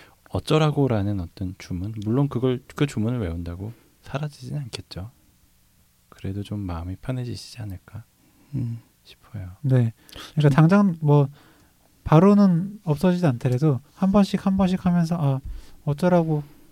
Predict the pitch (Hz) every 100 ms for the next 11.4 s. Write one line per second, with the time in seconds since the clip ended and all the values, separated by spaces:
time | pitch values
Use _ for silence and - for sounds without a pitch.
0 | - 143 175 170 156 143 185 185 196 190
1 | - 170 156 135 147 147 139 120 143 120
2 | 123 185 _ _ _ _ _ - 135 131
3 | 127 131 143 143 120 - 135 120 123 117
4 | 165 - 120 151 143 139 - 165 165 151
5 | 127 120 160 - 147 127 113 110 - -
6 | - 123 - 113 92 - - 135 - -
7 | - _ 120 107 98 - - - - -
8 | - - - - 117 127 139 139 117 113
9 | 113 110 135 - 123 117 113 104 110 123
10 | - 151 156 143 113 135 143 135 127 107
11 | 104 98 110 110